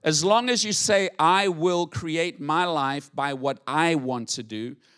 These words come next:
then you set yourself up as God for your life, and you're responsible for everything.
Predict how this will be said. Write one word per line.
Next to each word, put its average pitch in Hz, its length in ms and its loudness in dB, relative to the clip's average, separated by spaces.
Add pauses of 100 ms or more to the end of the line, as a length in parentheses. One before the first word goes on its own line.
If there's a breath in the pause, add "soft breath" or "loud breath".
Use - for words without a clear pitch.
(120)
then 135 200 -4
you 156 140 -4
set 165 340 0
yourself 151 480 -2
up 131 180 -2
as 117 120 -4
God 160 340 0
for - 120 -12
your 117 140 -6
life, 113 360 -8
and 120 180 -6
you're 135 160 0
responsible 123 720 -4
for 117 180 -8
everything. 104 580 -10